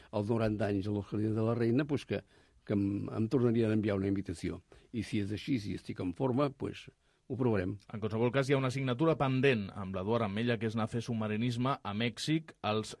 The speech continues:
Speaker 2: cenotes de Yucatán, que avui n'hem parlat,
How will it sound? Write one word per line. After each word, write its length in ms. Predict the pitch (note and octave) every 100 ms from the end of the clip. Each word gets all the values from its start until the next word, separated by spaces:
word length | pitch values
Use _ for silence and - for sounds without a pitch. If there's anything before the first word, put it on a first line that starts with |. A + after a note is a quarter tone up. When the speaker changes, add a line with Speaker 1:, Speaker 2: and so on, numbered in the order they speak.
| -
Speaker 2:
cenotes 440 | A2+ A#2+ A#2 A#2
de 100 | A2
Yucatán, 420 | G2+ G2+ G2 A#2
que 100 | G#2+
avui 420 | F#2 F2+ F#2 G#2
n'hem 120 | G#2 G2+
parlat, 440 | G2+ G2 G2 F#2+